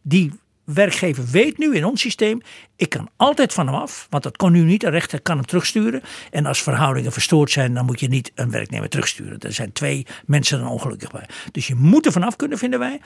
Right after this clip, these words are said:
Maar de mate van redelijkheid van de gronden die je bij de rechter aangeeft,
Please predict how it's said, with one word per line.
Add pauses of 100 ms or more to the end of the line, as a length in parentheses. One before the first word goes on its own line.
(180)
Maar
de
mate
van
redelijkheid
van
de
gronden
die
je
bij
de
rechter
aangeeft,